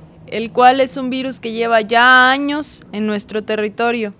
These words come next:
No es nuevo como el sars cov dos. Sin embargo, las medidas para eliminarlo en todos estos años no han sido llevadas a cabo de forma constante por la población,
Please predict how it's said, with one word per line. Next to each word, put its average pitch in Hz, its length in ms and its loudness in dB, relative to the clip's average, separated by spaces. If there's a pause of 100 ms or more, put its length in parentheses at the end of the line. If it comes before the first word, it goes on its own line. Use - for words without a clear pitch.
(240)
No 240 280 0
es 269 200 -4
nuevo 262 380 -2
como 208 300 -6
el 190 120 -6
sars 214 300 -2
cov 202 220 -6
dos. 226 300 -6 (320)
Sin 233 260 -8
embargo, 262 380 2
las 285 200 -4
medidas 247 380 -4
para 247 220 -6
eliminarlo 226 800 -6
en 220 220 -10
todos 254 380 -6
estos 247 360 -12
años 233 480 -10 (160)
no 262 140 -8
han 294 100 -6
sido 302 200 -4
llevadas 240 840 -2
a 220 180 -8
cabo 247 360 0
de 220 120 -2
forma 240 340 -6
constante 233 880 -4
por 190 200 -10
la 185 160 -6
población, 190 640 -8